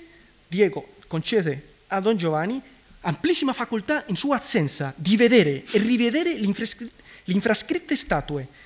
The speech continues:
e cose e quelle ricevere, accettare e quietare, pagare e far tutte quelle cose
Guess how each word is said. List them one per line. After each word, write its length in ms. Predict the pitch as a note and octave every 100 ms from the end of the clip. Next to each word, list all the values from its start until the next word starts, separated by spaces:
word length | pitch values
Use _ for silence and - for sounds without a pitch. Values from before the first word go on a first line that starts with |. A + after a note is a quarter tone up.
| -
e 140 | F#3+ -
cose 380 | C#4+ D4+ D#4 -
e 120 | F#3+
quelle 280 | B3+ C4 A3
ricevere, 640 | F3+ - C#4+ C#4+ C#4 -
accettare 680 | F3 - F3 - F#3 D#3 D3
e 140 | F3+ -
quietare, 580 | G3+ F#3+ F#3 D4 D4 C#4+
pagare 460 | G3 F3 G3+ D#3+
e 60 | E3+
far 200 | G3+ F#3
tutte 220 | B3 C#4+
quelle 220 | - D4
cose 300 | - D#4 E4